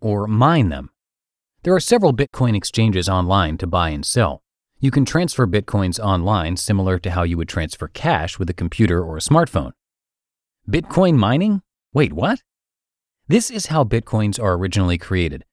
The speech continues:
through a process called mining. According to bitcoin mining dot com, quote, "With Bitcoin,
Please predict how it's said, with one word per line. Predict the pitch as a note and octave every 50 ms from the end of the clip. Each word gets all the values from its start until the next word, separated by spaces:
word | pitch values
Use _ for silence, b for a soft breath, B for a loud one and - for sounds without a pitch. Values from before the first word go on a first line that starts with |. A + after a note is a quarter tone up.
| b b b b b
through | - D3+ F#3 E3+
a | C#3+
process | - A#2+ G2+ F#2+ - - F#2+ - -
called | - F#2 E2+ D#2 D#2+ - -
mining. | A2 A2 C3+ E3 D#3 G2+ C2+ B1 - _ _ _ _ _ _ _ _ _ _ _ _ _ -
According | D3+ - - F#3+ G#3 G3+ -
to | C#3+ A#2
bitcoin | F#2+ - B2+ B2+ - - C3 B2+ A#2 A2
mining | G2+ G2 G#2 G#2 G#2 G2+ F#2+ E2+
dot | F2 E2 E2 -
com, | - A#2+ A2 D#2+ C#2 C2+ D2 F#2+ - _ _ -
quote, | - A#2 G#2 D2 C2+ - - _ _ _ _ _ _ _ _ -
"With | C3+ B2+ -
Bitcoin, | - F#3+ G3+ - - - F#2 E2 D2+ D#2 -